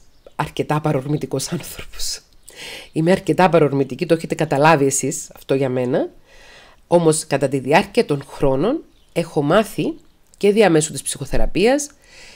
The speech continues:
και διαμέσου της, ε, δι-, προσωπι-, της συνεχούς διαδικασίας αυτογνωσίας να τη θασεύω την παρορμητικότητά μου. Ε, και ακόμη και στις περιπτώσεις που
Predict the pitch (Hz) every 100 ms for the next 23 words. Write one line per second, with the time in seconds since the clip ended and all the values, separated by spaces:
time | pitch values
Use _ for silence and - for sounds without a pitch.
0 | - _ - 214 220 208 165 160 151 -
1 | 120 135 - - 123 123 - 139 139 -
2 | - 156 151 156 - - 151 147 - 175
3 | 160 147 233 214 165 147 143 139 170 160
4 | 160 127 123 127 202 226 220 - - -
5 | - - 156 165 160 160 160 131 - 143
6 | 147 160 - 151 143 135 135 131 - 117
7 | - - - _ _ _ _ - - -
8 | - _ 139 143 139 135 135 131 127 120
9 | _ - 156 143 135 - _ _ _ _
10 | _ _ 165 156 - 220 226 196 - 151
11 | 151 139 - 180 170 - - - 139 131
12 | 123